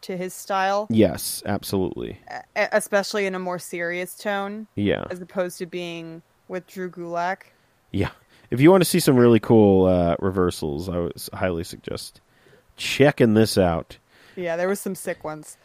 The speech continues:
Speaker 2: Um, we got some N X T U K, uh, Performance Center footage, and, uh, Devlin beat the shit out of, uh, Travis Banks again.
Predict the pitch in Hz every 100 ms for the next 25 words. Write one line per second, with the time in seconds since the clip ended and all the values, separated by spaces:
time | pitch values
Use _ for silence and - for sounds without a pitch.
0 | _ - 131 131 131 127 120 127 131 139
1 | 135 131 120 123 117 - 110 104 98 -
2 | 156 151 156 151 147 135 - 107 98 92
3 | - 127 - 160 175 160 - 160 156 143
4 | - 156 156 151 147 135 123 101 92 90
5 | _ _ _ _ - 95 92 90 87 85
6 | - - 113 117 120 113 110 110 - 104
7 | - 107 104 101 98 95 92 98 98 92
8 | 92 87 87 - _ _ - 101 90 -
9 | 107 104 - 101 107 101 101 98